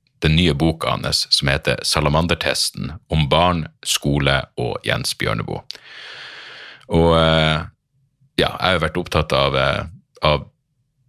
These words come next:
skolepolitikk, eh, og måten, eh, særlig Oslo-skolen er organisert på lenge, fordi jeg har, eh, en unge i Oslo-skolen.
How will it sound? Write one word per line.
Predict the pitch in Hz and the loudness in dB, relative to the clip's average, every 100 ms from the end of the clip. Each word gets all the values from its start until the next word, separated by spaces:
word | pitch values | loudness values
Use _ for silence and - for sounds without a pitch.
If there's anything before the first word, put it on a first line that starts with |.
| _ - | _ -6
skolepolitikk, | - 110 107 95 82 71 - - _ _ - | 2 4 4 2 0 0 -6 -12 _ _ -2
eh, | 71 69 71 69 67 67 65 - _ _ | 0 2 0 0 -2 -6 -12 -20 _ _
og | 67 71 71 | -6 -4 0
måten, | 73 76 - 67 | 0 -2 -4 0
eh, | 65 65 - - _ _ _ _ _ | 0 -2 -4 -12 _ _ _ _ _
særlig | - 78 71 | 0 0 0
Oslo-skolen | 76 - 85 - 69 64 | -2 -2 -2 0 0 2
er | 67 | 0
organisert | 65 71 71 71 | 0 2 0 0
på | - 71 - | -4 -8 -2
lenge, | 87 135 - - | 0 0 -2 -4
fordi | - 73 | -2 0
jeg | 69 69 | 2 2
har, | 78 82 - - _ _ | 2 0 -2 -10 _ _
eh, | - 73 71 73 80 80 123 | -2 0 0 -2 -4 -8 -4
en | 92 107 | 0 2
unge | 151 107 - _ - | 2 0 -4 _ -2
i | 71 | -2
Oslo-skolen. | 69 - - - - | 0 -4 -6 -4 -6